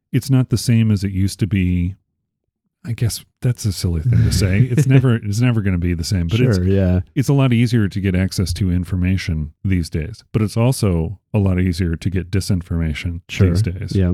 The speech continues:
Speaker 1: right? Do you have any instances that you think, what are your thoughts on trivia in general? Your feelings when it comes to trivia. Where did you generate your passion for trivia?
Speaker 2: I think it's always been something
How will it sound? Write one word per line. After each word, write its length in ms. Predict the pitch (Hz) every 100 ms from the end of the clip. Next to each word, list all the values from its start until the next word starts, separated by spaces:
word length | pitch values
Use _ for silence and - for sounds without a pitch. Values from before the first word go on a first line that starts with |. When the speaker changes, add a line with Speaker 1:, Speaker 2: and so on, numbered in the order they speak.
| -
Speaker 1:
right? 260 | 90 82 82 113 _ _ _ - 113
Do 140 | 101
you 60 | 104
have 100 | 104
any 220 | 107 101
instances 720 | 101 104 - 98 104 92 85
that 180 | 95 87
you 180 | 92 117
think, 460 | - 95 87 - _ _ _ _ _ _ _
what 100 | 139
are 60 | 135
your 100 | 127
thoughts 320 | 147 123 - 110 - -
on 220 | 113 107
trivia 520 | - 117 104 107 98 -
in 140 | 98
general? 460 | 101 92 82 78 78
Your 180 | 104 104
feelings 760 | - 107 92 87 85 82 80 104
when 100 | 90
it 80 | -
comes 220 | 95 82
to 120 | 90
trivia. 540 | - 107 87 87 82 - -
Where 340 | 104 110 113
did 240 | 104 92
you 140 | 95 92
generate 800 | 98 90 90 95 95 90 85 101
your 560 | 95 85 87 85 80 - -
passion 580 | - 101 92 95 82 76
for 200 | - 85
trivia? 520 | - 82 82 82 85 _
Speaker 2:
I 160 | 101 101
think 260 | - 117 104
it's 140 | -
always 240 | 98 98 87
been 200 | 92 85
something 600 | 92 85 82 82 85